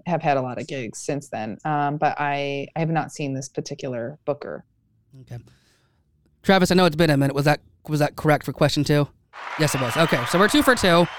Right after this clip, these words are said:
Speaker 1: This is why my podcast is called Long Story Long, because I,
Speaker 2: <laughs>
Speaker 1: I cannot answer anything succinctly. It's gonna be a ten-minute explanation for everything.
Speaker 2: Okay, que-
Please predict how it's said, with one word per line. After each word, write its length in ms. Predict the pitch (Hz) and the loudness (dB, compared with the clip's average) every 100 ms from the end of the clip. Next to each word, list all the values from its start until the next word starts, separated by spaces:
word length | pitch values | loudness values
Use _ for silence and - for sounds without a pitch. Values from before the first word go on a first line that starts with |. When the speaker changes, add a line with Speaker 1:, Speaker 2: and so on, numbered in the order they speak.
| - - - - | -16 -16 -12 0
Speaker 1:
This 140 | 247 | 4
is 120 | 311 320 | 4 4
why 120 | 311 | 4
my 120 | 294 | 4
podcast 460 | 214 170 175 175 170 | 4 2 2 0 -2
is 100 | - | 0
called 200 | 151 139 | 2 2
Long 200 | 143 156 | -2 -4
Story 240 | 160 139 | -4 -4
Long, 300 | 135 - 180 | -2 -2 -2
because 260 | 208 208 - | 2 2 2
I, 240 | 269 208 - 247 - | 2 2 2 -2 -4
Speaker 2:
<laughs> 480 | 247 - _ _ _ | -8 -8 _ _ _
Speaker 1:
I 100 | 202 | -2
cannot 320 | 208 240 220 | 2 2 2
answer 480 | 196 180 190 170 156 170 | 2 0 0 0 0 -2
anything 380 | 175 165 170 | -4 -2 -4
succinctly. 720 | 165 160 - 151 160 143 78 | -4 -8 -6 -6 -2 -2 0
It's 140 | 185 - | 0 2
gonna 180 | 208 208 | 2 4
be 120 | 208 | 4
a 40 | |
ten-minute 460 | 185 165 160 160 156 | 2 0 0 -2 -2
explanation 600 | 147 - 147 147 156 156 | -4 -4 -6 -4 -8 -6
for 120 | - | -6
everything. 520 | 143 139 156 67 - - - 233 | -6 -6 -8 -10 -12 -16 -4 0
Speaker 2:
Okay, 200 | 113 101 | 0 2
que- 320 | 202 208 - | 4 4 2